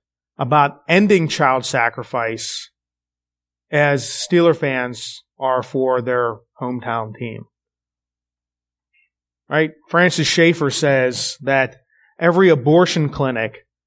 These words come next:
should have a sign on the door that says, "Open by permission of the local church." It brings me no joy to say that I, I agree with that statement.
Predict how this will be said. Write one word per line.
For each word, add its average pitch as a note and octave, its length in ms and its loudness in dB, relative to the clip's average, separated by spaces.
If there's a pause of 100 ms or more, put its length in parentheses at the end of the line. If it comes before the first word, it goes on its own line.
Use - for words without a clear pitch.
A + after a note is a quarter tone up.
(160)
should D3 220 -2
have C#3+ 160 2
a C#3 60 -2
sign E3 600 2
on C#3+ 160 0
the C#3 100 0
door C3+ 520 2
that B2+ 160 -4
says, C3 300 -4 (100)
"Open D#3+ 420 0
by D3 160 4
permission C#3 840 -4
of B2 180 -6
the A#2+ 100 -6
local B2 380 -4
church." - 640 -12 (1300)
It B2+ 120 -4
brings D#3+ 280 2
me D#3+ 160 2
no D3+ 220 2
joy C3 640 0
to A#2+ 100 -8
say B2 360 -2
that A2 220 -4 (140)
I, B2 320 -6
I B2 100 -4
agree A#2+ 320 -6
with A#2 120 -8
that A#2 220 -8
statement. - 460 -10